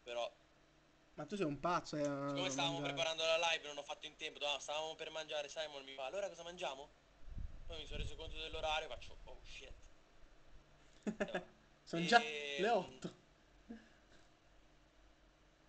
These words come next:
Speaker 1: Sì, che poi appunto quando ci, noi facciamo, "Sì, bro, tranquillo, facciamo le, facciamo un'oretta prima più o meno, tanto ce la faremo", e poi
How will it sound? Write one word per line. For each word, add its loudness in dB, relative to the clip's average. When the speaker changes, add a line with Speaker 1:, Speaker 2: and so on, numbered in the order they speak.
Speaker 1:
Sì, -10
che -4
poi 6
appunto 0
quando -4
ci, -12
noi -8
facciamo, -12
"Sì, -14
bro, -6
tranquillo, -14
facciamo -10
le, -6
facciamo -12
un'oretta 0
prima -8
più -10
o -8
meno, -4
tanto -8
ce -10
la -6
faremo", -4
e -8
poi -4